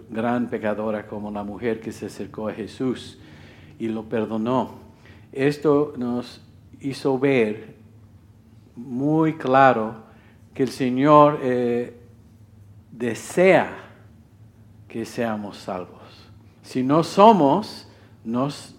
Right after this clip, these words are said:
nada tiene que ver con Él. Es una decisión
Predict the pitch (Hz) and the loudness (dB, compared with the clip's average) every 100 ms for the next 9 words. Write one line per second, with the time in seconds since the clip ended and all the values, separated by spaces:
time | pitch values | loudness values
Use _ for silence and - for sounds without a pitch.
0 | - 110 117 135 147 147 135 127 127 110 | -12 -6 0 2 2 0 -2 -4 -4 -4
1 | 107 113 113 107 127 110 101 120 117 127 | -2 -4 -6 -6 -4 -4 -6 -8 -6 -4
2 | 123 120 110 113 - 123 113 104 | -4 -4 -6 -8 -10 -8 -8 -10